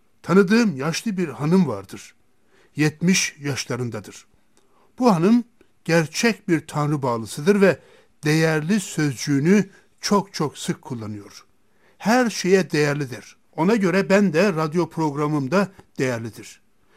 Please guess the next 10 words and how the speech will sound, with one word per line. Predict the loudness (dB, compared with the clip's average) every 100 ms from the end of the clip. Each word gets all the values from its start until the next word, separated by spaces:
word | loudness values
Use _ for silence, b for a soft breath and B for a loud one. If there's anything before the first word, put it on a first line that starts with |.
| b b
İnsanlar | 0 2 2 2 4 2 0 _ b b b
ona | 2 2 2
bir | -2
hediye | -4 -4 -2 0 2
verdiklerinde | 0 -2 -8 -6 -4 0 0 -2 b b b -4
değerli | 2 4 4 2 -2 0
bir | -2
şey | -2 0 0
olduğunu | 0 -2 0 -2 -4
söyler. | -6 -10 -10 -14 -20